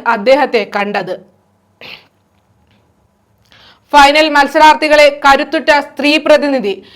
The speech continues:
the survivor of the season. ഈ വിവരണം ഷോയിലെ ജാസ്മിന്റെ യാത്രയെ തികച്ചും ഉൾക്കൊള്ളുന്നു. പല ബിഗ് ബോസ് മത്സരാർത്ഥികളും പുറത്താക്കലിനു ശേഷമുള്ള അവരുടെ പ്രവർത്തനങ്ങളുടെ അനന്തരഫലങ്ങളെ അഭിമുഖീകരിക്കുമ്പോൾ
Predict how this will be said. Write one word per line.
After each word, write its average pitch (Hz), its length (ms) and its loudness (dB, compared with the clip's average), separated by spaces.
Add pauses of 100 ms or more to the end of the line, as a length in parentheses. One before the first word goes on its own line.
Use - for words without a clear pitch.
(300)
the 277 180 -4
survivor 285 680 2 (140)
of 262 80 0 (120)
the 262 180 -4
season. 220 300 -6 (420)
ഈ 311 160 2
വിവരണം 302 500 2
ഷോയിലെ 269 540 2
ജാസ്മിന്റെ 254 580 0
യാത്രയെ 254 600 2
തികച്ചും 254 460 -2
ഉൾക്കൊള്ളുന്നു. 202 640 -6 (300)
പല 302 260 6
ബിഗ് 254 240 -4
ബോസ് 311 260 2
മത്സരാർത്ഥികളും 294 800 2
പുറത്താക്കലിനു 294 720 0
ശേഷമുള്ള 294 680 0
അവരുടെ 254 400 0
പ്രവർത്തനങ്ങളുടെ 247 920 -2 (320)
അനന്തരഫലങ്ങളെ 294 1000 2
അഭിമുഖീകരിക്കുമ്പോൾ 285 1300 -2